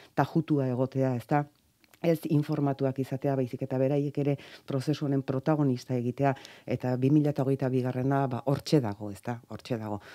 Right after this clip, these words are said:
Orduan, nik, eh, egingo nuken apustua da, egin dezagun ongi lan hau, egin dezagun, eh, presarik gabe, pausarik gabe, baina presarik gabe lan hau, baina, eh,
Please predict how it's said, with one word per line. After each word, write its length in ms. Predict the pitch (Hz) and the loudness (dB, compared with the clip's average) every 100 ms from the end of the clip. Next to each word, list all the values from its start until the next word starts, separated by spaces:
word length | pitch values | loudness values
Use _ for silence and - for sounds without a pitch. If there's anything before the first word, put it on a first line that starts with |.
| - - | -20 -6
Orduan, 420 | 117 147 147 139 | 0 2 4 4
nik, 220 | 139 151 160 | 2 2 2
eh, 260 | 147 139 - | 2 2 0
egingo 300 | 139 139 147 | -2 2 2
nuken 260 | 143 147 | 2 2
apustua 400 | 143 139 - 139 | 0 -2 -2 0
da, 80 | 135 | 2
egin 160 | 135 156 | 2 2
dezagun 400 | 170 160 139 143 | 2 2 0 2
ongi 220 | 131 127 | 2 0
lan 240 | 123 123 147 | 0 2 4
hau, 180 | 147 151 - - | 4 2 -6 -8
egin 200 | 127 147 | 0 2
dezagun, 480 | 151 151 147 147 143 - - - | 2 2 0 0 0 -2 -12 -8
eh, 160 | 135 135 | -4 -4
presarik 520 | - 160 170 208 185 | 2 2 4 4 4
gabe, 300 | 175 175 165 - _ _ - - - | 4 4 2 0 _ _ -20 -4 8
pausarik 460 | 208 233 202 165 | 8 8 4 4
gabe, 180 | 135 123 | 2 0
baina 220 | 117 120 | 0 0
presarik 500 | 123 160 165 170 151 147 | 2 2 2 2 0 0
gabe 320 | 127 135 123 | 0 0 -2
lan 240 | 135 135 143 | -2 0 0
hau, 140 | 147 - - | -2 -6 -10
baina, 360 | 120 135 143 135 | -2 2 2 0
eh, 240 | 131 120 | -4 -4